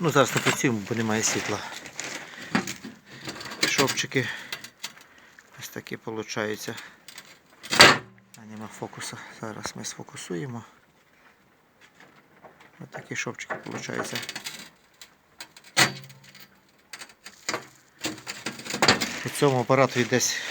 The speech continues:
я обіцяв зняти додатковий огляд. За таку ціну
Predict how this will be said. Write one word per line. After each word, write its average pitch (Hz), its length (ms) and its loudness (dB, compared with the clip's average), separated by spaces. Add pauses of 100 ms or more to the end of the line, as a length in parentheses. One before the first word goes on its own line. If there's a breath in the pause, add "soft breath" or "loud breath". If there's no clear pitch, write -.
(160)
я 120 100 6
обіцяв 110 340 4
зняти 110 220 2
додатковий 110 560 2
огляд. 101 420 -4 (1600 loud breath)
За 104 160 -4
таку 127 240 -2
ціну 151 480 -2